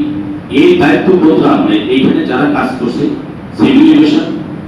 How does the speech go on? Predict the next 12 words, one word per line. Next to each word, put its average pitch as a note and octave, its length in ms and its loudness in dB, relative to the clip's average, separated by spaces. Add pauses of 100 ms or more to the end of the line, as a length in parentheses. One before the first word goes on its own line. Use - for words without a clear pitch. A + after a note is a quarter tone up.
(960)
বাংলাদেশ C#3+ 380 4 (140)
নৌ C3 100 4 (280)
সেনাবাহিনী C3+ 500 2 (1400)
এবং - 140 4 (140)
বাংলাদেশ C3 340 2 (100)
বিমান, - 240 4 (220)
বিমান, C#3 240 4 (1300)
ওনারা D3+ 360 2
কি F#3+ 100 -2 (100)
জানে? B2+ 260 2 (760)
আর - 160 -2
সবচেয়ে - 400 2